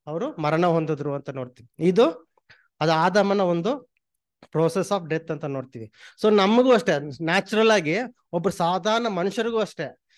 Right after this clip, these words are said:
ಈಗ ಒಬ್ರಿಗೆ ಏ-, ಒಂದು ಆಕ್ಸಿಡೆಂಟ್ ಏನೂ ಆಗಿಲ್ಲ ಅಂತ ಇಟ್ಕೊಳ್ಳಿ, ಒಬ್ಬ ಮನುಷ್ಯರು ಒಂದು ಎಪ್ಪತ್ತೈದು, ಎಂಬತ್ತು ವರ್ಷ ಬದುಕಿದ್ರೆ ಅವ್ರಿಗೆ ಏನ್ ಆಕ್ಸಿಡೆಂಟು ಆಗಿಲ್ಲ, ಏನೂ ಆಗಿಲ್ಲ, ಅವ್ರು ನ್ಯಾಚುರಲ್ ಆಗಿ ಅವ್ರು ಡೆತ್ ಆಗ್ಬೇಕಂದ್ರೆ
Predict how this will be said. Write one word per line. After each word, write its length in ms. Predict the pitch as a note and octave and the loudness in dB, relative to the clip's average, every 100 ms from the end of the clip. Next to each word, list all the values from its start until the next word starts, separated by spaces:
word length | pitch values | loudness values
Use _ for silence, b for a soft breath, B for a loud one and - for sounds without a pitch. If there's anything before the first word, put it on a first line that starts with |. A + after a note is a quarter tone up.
| _ - | _ -6
ಈಗ 200 | G#3 G3+ | -2 2
ಒಬ್ರಿಗೆ 680 | G#3 G3 F#3+ F#3 G3+ G3+ G3 | 4 2 0 -2 -2 -2 -4
ಏ-, 160 | E3 | -4
ಒಂದು 260 | F#3+ F#3 F3 | -4 -4 -4
ಆಕ್ಸಿಡೆಂಟ್ 460 | E3+ F3 F#3+ G3 | -6 -6 -6 -4
ಏನೂ 200 | G#3+ G3+ | -4 -2
ಆಗಿಲ್ಲ 280 | F#3 F3 F3 | -2 -2 -4
ಅಂತ 140 | F3 E3+ | -4 -8
ಇಟ್ಕೊಳ್ಳಿ, 360 | - C3 G#2+ _ - | -12 -12 -12 _ -10
ಒಬ್ಬ 160 | D#3 E3+ | -4 0
ಮನುಷ್ಯರು 480 | E3 F3 G3 A3 G#3+ | 2 2 2 2 2
ಒಂದು 200 | G#3 F#3+ | 2 0
ಎಪ್ಪತ್ತೈದು, 600 | E3 - F#3+ F#3+ F#3+ F3+ | -2 -2 -4 0 -2 -2
ಎಂಬತ್ತು 280 | F#3+ F#3+ | -4 -4
ವರ್ಷ 140 | F#3+ G#3+ | -6 -6
ಬದುಕಿದ್ರೆ 840 | D#3 E3 F3+ A#3 F#3 C3+ D3+ G#3 _ b b b | -6 -6 -6 -6 -6 -6 -8 -8 _ b b b
ಅವ್ರಿಗೆ 460 | F3+ G#3 F#3+ F#3 A#3+ | -2 0 2 2 4
ಏನ್ 120 | B3 G3+ | 2 0
ಆಕ್ಸಿಡೆಂಟು 440 | G#3+ G#3 A3+ A#3 A3 | -2 -4 -6 -2 -2
ಆಗಿಲ್ಲ, 280 | G#3+ G3+ | -2 -2
ಏನೂ 340 | G#3+ F#3+ A3+ A3+ | -2 -2 -2 -2
ಆಗಿಲ್ಲ, 300 | G#3+ G3 F#3+ | -4 -4 -4
ಅವ್ರು 360 | C#3 F3 F3+ | -6 -10 -10
ನ್ಯಾಚುರಲ್ 580 | E3+ F3+ G3+ - A3 A#3 | -6 -4 -6 -6 -4 -2
ಆಗಿ 160 | A#3 A#3 | -2 -2
ಅವ್ರು 200 | A3+ E3+ | -6 -4
ಡೆತ್ 260 | F#3+ F#3+ | -6 -4
ಆಗ್ಬೇಕಂದ್ರೆ 640 | A#3+ A#3+ A3 G3+ E3 C#3+ | -4 -4 -6 -6 -8 -6